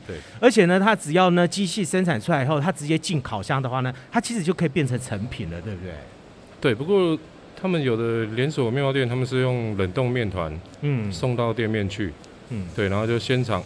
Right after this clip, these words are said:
Speaker 1: 现场的话就是发酵跟烘焙而已。
Speaker 2: 嗯。
Speaker 1: 对，啊，前面制作都是中央工厂在制作。
Speaker 2: 对。
Speaker 1: 对。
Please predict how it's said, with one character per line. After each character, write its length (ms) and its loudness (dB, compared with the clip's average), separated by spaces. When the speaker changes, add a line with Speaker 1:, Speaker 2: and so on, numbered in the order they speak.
Speaker 1:
现 220 0
场 140 0
的 60 0
话 60 0
就 100 -2
是 240 0
发 240 0
酵 200 0
跟 220 -2
烘 180 -2
焙 240 -4
而 60 -4
已。 140 -8
Speaker 2:
嗯。 220 -6
Speaker 1:
对， 100 0
啊， 60 2
前 160 0
面 140 2
制 160 0
作 160 2
都 140 4
是 200 -4
中 160 0
央 140 2
工 200 -2
厂 160 -4
在 140 -2
制 180 -6
作。 280 -6
Speaker 2:
对。 220 -6
Speaker 1:
对。 100 -10